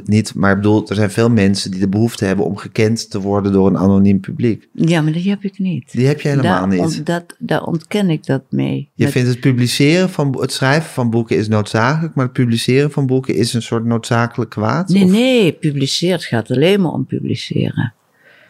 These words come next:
Speaker 2: Ik bedoel, ik zou geen letter meer schrijven als ik niet zou publiceren. Ik ben alleen maar bezig met die andere mensen.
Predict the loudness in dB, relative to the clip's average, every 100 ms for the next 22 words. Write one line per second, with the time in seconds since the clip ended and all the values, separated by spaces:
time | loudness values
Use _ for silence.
0 | _ _ -8 -2 -2 0 -2 0 0 2
1 | 0 0 -2 -2 -4 -4 -2 -2 -2 -4
2 | -2 0 -2 -2 -8 -6 -4 -4 -4 -4
3 | -4 -4 -4 -8 -10 _ _ _ _ _
4 | -4 -2 -4 0 2 4 2 2 -2 -2
5 | -2 -2 -6 -2 -2 -2 -6 -20 _ _
6 | 0 2 2 2 2 2 0 0 -2 -2
7 | -4 -4